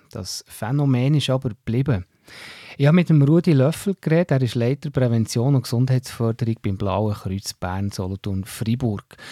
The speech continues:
Und zuerst mal wollte ich wissen, was sind eigentlich die Gründe für den psychischen Stress bei den Jungen?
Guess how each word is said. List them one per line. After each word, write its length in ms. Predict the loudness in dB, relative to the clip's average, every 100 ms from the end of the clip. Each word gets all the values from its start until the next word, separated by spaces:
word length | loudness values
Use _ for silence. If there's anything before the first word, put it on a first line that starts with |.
| -18 -12 -6
Und 120 | 0
zuerst 200 | 0 2
mal 240 | 0 0
wollte 520 | 0 0 2 2 2
ich 60 | 2
wissen, 420 | 0 -2 -2 -2 -4 -14 -20 -20 -20 _ _ _ _ -4
was 160 | -2 0
sind 140 | 0
eigentlich 180 | 0 -2
die 80 | -2
Gründe 480 | 2 4 4 0
für 240 | -2 -4 -4 -4 _ -6
den 260 | -2 -2 -4 -8
psychischen 380 | -4 -4 -2 -4
Stress 540 | -2 0 0 -2 -6
bei 120 | -4
den 160 | 0 2
Jungen? 360 | 2 2 -2